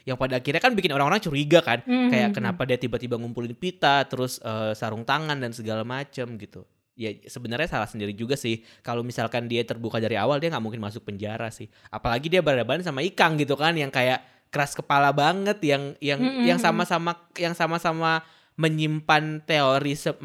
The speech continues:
Speaker 1: apa, spekulasi sendiri, tapi nggak dia keluarin gitu. Tapi itu buat Ikang mungkin agak, agak cukup, eh, masuk akal dia menyimpan, karena kita pernah diceritain dia ngomong ke polisi dan polisi nggak percaya kan.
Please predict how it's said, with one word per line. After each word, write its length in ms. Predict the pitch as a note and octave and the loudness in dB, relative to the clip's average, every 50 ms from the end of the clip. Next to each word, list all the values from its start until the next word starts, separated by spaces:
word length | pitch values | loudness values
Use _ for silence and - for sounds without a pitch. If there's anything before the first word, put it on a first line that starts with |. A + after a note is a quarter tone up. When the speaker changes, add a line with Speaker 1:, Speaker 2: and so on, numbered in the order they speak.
| C#3 - | -10 -6
Speaker 1:
apa, 300 | D#3 D#3+ F#3+ G3+ - - | -2 2 4 4 2 2
spekulasi 580 | - - - E3 - D#3+ D3+ C#3+ C#3 C#3 - | -2 -4 -4 -2 0 0 2 2 0 0 -4
sendiri, 480 | D3+ - C#3+ C3 B2 B2 C3+ E3+ A3 A3+ | -10 -10 -8 -6 -6 -4 -2 -2 -4 -4
tapi 420 | A3+ - E3+ E3+ - B3 C4+ E4+ - _ _ _ _ _ _ _ _ _ _ - | -2 -4 -4 -4 -2 -6 -6 -6 -8 _ _ _ _ _ _ _ _ _ _ -4
nggak 220 | E3 D#3 F#3 E3+ | 2 2 2 4
dia 160 | E3+ F3 F3+ | 4 2 0
keluarin 580 | F3 F3+ F3+ E3+ E3+ F3 G3 G#3 G#3+ F#3+ F#3 F#3 | 2 2 2 2 2 2 2 0 0 -2 -4 -4
gitu. 180 | D#3 C3 B2+ C3 | -4 -6 -4 0
Tapi 300 | C3 F#3+ G3 D4+ B3+ B3+ | 0 2 2 2 0 0
itu 160 | B3 D#4+ C4+ - - - _ _ | 0 0 -2 -2 -4 -8 _ _
buat 280 | - F3 F3 E3+ F#3 F3+ | -10 -2 2 2 2 2
Ikang 300 | - F3+ F3 - A#3+ C4 | 2 -4 -2 -2 -2 -2
mungkin 400 | C4+ A#3+ A3+ A3 A3+ C4 C#4 C4 G#3 | 0 -2 -4 -2 -2 -4 -4 -4 -4
agak, 380 | - E3 E3 D#3 D#3+ D#3+ - | -2 -2 0 2 2 2 2
agak 260 | - D#3 D#3 D#3 D3+ D3 | 0 -2 -2 -2 -2 -4
cukup, 420 | - D3 - D#3+ D#3+ D3+ D#3 - _ _ _ _ _ _ | -4 -8 -6 -2 -4 -4 -4 -6 _ _ _ _ _ _
eh, 340 | - C#3+ C#3+ D3 C#3+ C#3+ C#3+ | -4 -2 -2 0 0 -2 -4
masuk 340 | C#3+ C#3 C#3+ C#3+ - - - | -6 -6 -6 -6 -6 -6 -8
akal 240 | D3 C3+ - D3 D3 | -8 -6 -4 -4 -4
dia 160 | D3 C#3+ D3 | -2 -4 -4
menyimpan, 440 | C#3 C#3+ C#3+ D3+ E3+ F#3 F#3 G3 F3+ | -4 -6 -6 -6 -6 -4 -4 -4 -2
karena 280 | F3 D#3+ D#3 F#3 A3 G#3+ - _ _ _ _ _ _ | 0 -2 -2 -2 -2 -6 -8 _ _ _ _ _ _
kita 240 | _ - F#3 G#3 C4+ | _ -6 -4 -2 -2
pernah 180 | C4+ A3 F#3 F3 | -2 -2 -2 -2
diceritain 520 | D#3 D3+ - D3+ C3 C3 - D3+ D#3+ E3+ | -2 -2 -2 -4 -6 -2 0 0 0 0
dia 140 | D#3 D3+ D#3 | 0 0 -2
ngomong 280 | D3+ D3 C3+ C3 C3+ C3+ | 0 0 -2 -2 -2 -2
ke 100 | C3 C3 | -4 -2
polisi 340 | - C#3 C3 B2+ C3 C3 C#3+ | 0 2 2 2 0 -2 -2
dan 140 | C3+ C3+ C3 | -4 -4 -2
polisi 320 | - C3 C3 C3 B2+ C#3+ | -2 -2 -2 -2 -2 -2
nggak 180 | B2+ A#2+ A#2 - | -2 -2 -2 -2
percaya 340 | B2 - C#3 D3 E3+ D3+ | -4 -4 -2 0 0 0
kan. 240 | - G#2 F#2+ G2 B2 | -2 -2 -4 -6 -6